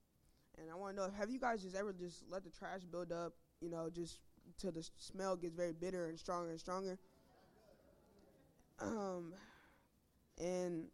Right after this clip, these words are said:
that is, that's being bitter. It's like, mm, the s-, smell gets very bitter. And bitterness used to be very controlling in my life when I was very, really, really struggling with my walk with God. Um, I would let so much anger just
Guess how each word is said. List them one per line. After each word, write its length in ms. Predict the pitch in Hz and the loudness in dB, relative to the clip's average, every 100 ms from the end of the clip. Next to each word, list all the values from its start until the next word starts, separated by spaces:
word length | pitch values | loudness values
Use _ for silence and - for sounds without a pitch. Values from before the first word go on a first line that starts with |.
| - - 202 | -16 -4 4
that 200 | 240 226 | 6 6
is, 200 | 190 165 | 0 0
that's 260 | 202 196 | 0 -2
being 300 | 160 202 208 | -2 -2 0
bitter. 160 | 247 190 | 2 2
It's 200 | 170 - | 0 -2
like, 240 | 170 165 - - - - 156 | -2 -4 -8 -20 -20 -14 -10
mm, 180 | 170 165 - 165 | -10 -12 -16 -8
the 80 | 170 | -6
s-, 140 | 160 - - | -6 -12 -16
smell 260 | - 170 170 | -8 -4 -4
gets 140 | 170 | -4
very 160 | 160 147 | -4 -4
bitter. 240 | 151 - - - - 175 | -6 -10 -14 -20 -8 -2
And 240 | 196 170 190 165 | -2 -2 -8 -4
bitterness 360 | 190 233 220 - | 0 0 -2 -2
used 120 | 202 | -8
to 60 | 175 | -6
be 80 | 165 | -2
very 200 | 180 170 | 0 0
controlling 400 | 160 196 190 165 | -2 -2 -2 0
in 40 | |
my 100 | 165 | -2
life 280 | 165 156 165 - - | -2 -2 -4 -10 -8
when 300 | 156 160 165 | -4 -2 0
I 100 | 160 | 0
was 280 | 160 160 165 | 0 -2 0
very, 180 | 180 185 | 0 0
really, 280 | - 214 190 | 2 2 2
really 240 | 170 180 170 | 0 -2 -2
struggling 480 | - 170 170 165 165 | -2 -2 -2 -4 -6
with 120 | 165 160 | -8 -6
my 100 | 160 | -4
walk 200 | 165 165 | -6 -8
with 120 | 151 | -10
God. 240 | 156 170 170 - - - - - - | -4 -4 -4 -10 -20 -20 -20 -14 -2
Um, 440 | 160 160 160 160 - | 2 4 2 0 2
I 80 | 202 | 4
would 120 | 214 | 4
let 140 | 196 | 2
so 120 | - | 4
much 340 | 190 170 165 - - | 4 2 0 -6 -4
anger 260 | 180 185 175 | 0 0 0
just 320 | 170 165 | -2 -4